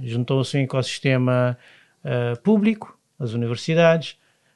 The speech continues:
eh, privados, eh, a vossa organização, não é?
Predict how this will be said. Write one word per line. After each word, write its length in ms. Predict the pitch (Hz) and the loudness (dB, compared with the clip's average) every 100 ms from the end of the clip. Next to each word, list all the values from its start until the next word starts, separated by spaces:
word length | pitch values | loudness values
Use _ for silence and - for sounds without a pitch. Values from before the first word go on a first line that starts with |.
| _ | _
eh, 760 | 135 123 120 120 117 113 120 117 | -4 -2 0 0 0 -2 -4 -4
privados, 760 | 143 143 147 156 175 - - - - | 0 2 4 4 2 -2 -10 -12 -8
eh, 240 | 127 117 120 | -6 -6 -4
a 20 | |
vossa 520 | 120 117 - 117 113 | 0 0 0 -2 -2
organização, 840 | 120 120 120 107 110 135 147 170 165 | -2 -2 -2 -4 -2 2 2 2 -2
não 120 | 135 | -2
é? 220 | 131 147 | 0 0